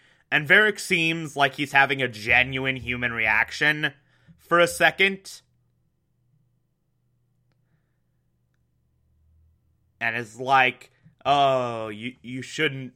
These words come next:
feel bad about any of it." And then he goes into his typical Varric,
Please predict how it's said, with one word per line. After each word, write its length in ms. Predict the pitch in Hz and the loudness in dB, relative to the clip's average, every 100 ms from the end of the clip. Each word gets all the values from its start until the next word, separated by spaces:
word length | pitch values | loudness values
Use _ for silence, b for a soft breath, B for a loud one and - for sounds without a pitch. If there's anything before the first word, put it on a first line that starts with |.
| _ | _
feel 280 | - 139 127 | -8 -6 -4
bad 380 | 131 135 135 | 2 4 4
about 280 | 127 127 127 | 2 0 2
any 220 | 143 139 | 0 0
of 100 | 127 | -4
it." 240 | 117 104 - b b - | -4 -6 -12 b b 0
And 140 | 202 | 4
then 100 | 226 | 4
he 60 | 226 | 4
goes 260 | 196 196 | 4 6
into 240 | 190 185 185 | 4 4 0
his 120 | 156 | 2
typical 480 | 190 190 - 165 156 | 0 0 0 0 0
Varric, 580 | 143 165 156 147 143 | 4 6 6 4 0